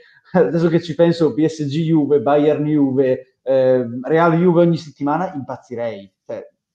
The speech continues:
se io soffro così tanto col Parma, figuriamoci con, con queste squadre.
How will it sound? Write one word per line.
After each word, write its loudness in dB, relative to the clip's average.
se -10
io 2
soffro 0
così 0
tanto 0
col 0
Parma, 2
figuriamoci -6
con, -8
con -20
queste -12
squadre. -14